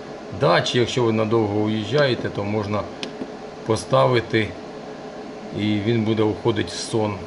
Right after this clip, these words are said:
як не буде на ньому навантаження, щоб він сам себе не розряджав. Так, п'ятий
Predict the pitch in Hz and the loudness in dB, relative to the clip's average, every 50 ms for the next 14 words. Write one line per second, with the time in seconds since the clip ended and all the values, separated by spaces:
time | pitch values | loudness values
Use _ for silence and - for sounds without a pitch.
0 | - - - 95 95 95 - - 104 98 98 110 104 101 104 101 101 101 104 101 | -10 -8 -6 -6 -6 -6 -4 -4 -4 -2 -2 -2 -2 -2 -2 -4 -4 -4 -4 -4
1 | 101 98 95 95 95 95 - - - 123 127 117 - 143 131 113 - 123 110 113 | -2 -4 -4 -4 -4 -6 -6 -4 -2 0 0 2 2 2 2 2 2 2 4 4
2 | 113 110 107 104 95 101 104 101 95 92 92 92 90 87 85 - - - - - | 4 4 4 2 2 0 -2 -2 -2 -2 -2 -2 -2 -2 -4 -6 -8 -10 -10 -10
3 | - - - - - - - - - - - 427 427 - - - - - - - | -12 -12 -12 -12 -12 -12 -12 -12 -12 -12 -12 -12 -12 -12 -12 -12 -12 -12 -12 -12
4 | - - - - - - - - 110 101 90 - - - 110 127 143 143 131 - | -12 -12 -12 -12 -12 -8 -2 0 2 2 2 0 -4 -4 2 4 6 6 4 4
5 | - 117 110 | 4 2 2